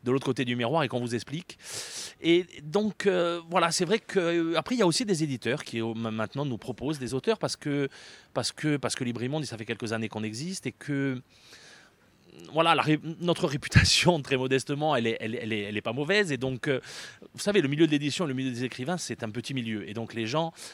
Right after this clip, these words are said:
euh, se parlent très rapidement, ils se retrouvent d'un festival à l'autre. Et donc, euh, voilà, donc c'est vrai que c'est beaucoup moins difficile qu'il y a quelques années de faire notre programmation, à tel point qu'on a déjà une grande partie de la programmation de, de Lourdes et en mai prochain, et même de Bastia, euh,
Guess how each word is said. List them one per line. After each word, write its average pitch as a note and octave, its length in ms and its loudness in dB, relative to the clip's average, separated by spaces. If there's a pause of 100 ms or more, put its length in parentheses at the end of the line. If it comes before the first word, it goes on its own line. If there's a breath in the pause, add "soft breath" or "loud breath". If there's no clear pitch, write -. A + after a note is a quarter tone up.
(180 loud breath)
euh, A2 280 0 (420)
se - 180 -2
parlent D3 320 0
très D3 140 -2
rapidement, C#3 380 0
ils B2+ 100 -2
se C3+ 100 -2
retrouvent B2 340 -2
d'un A#2+ 100 0
festival A#2+ 380 -2
à B2 60 2
l'autre. F#3+ 320 4 (360 loud breath)
Et C3+ 100 -2
donc, E3 300 -4
euh, C#3 200 -4
voilà, C3+ 300 0
donc C3+ 180 -6
c'est F3 100 0
vrai F#3+ 140 -2
que - 100 -12
c'est - 280 -4 (380)
beaucoup D3 400 -4
moins E3+ 600 2
difficile C#3+ 800 -4
qu'il D3 80 -4
y C3 40 6
a A2+ 40 -2
quelques B2+ 280 -4
années D3+ 180 2
de C3+ 100 -4
faire D3+ 240 -4
notre C3 160 -6
programmation, C3+ 480 -4 (320 loud breath)
à A#2+ 80 0
tel B2+ 140 0
point G3 180 0
qu'on B2+ 160 -2
a B2 40 4
déjà B2 280 0
une B2+ 60 -4
grande A#2 180 -4
partie C#3+ 240 -4
de C3+ 80 -2
la G#2+ 80 2
programmation A2+ 480 -4
de, G#2+ 320 -4
de A2+ 120 -4
Lourdes A#2+ 280 -4
et A2+ 80 -2
en G#2+ 80 -2
mai A2 80 -2
prochain, F3 380 -2
et C#3 100 2
même C#3 240 2
de B2+ 80 2
Bastia, B2+ 460 -2
euh, A2 140 -8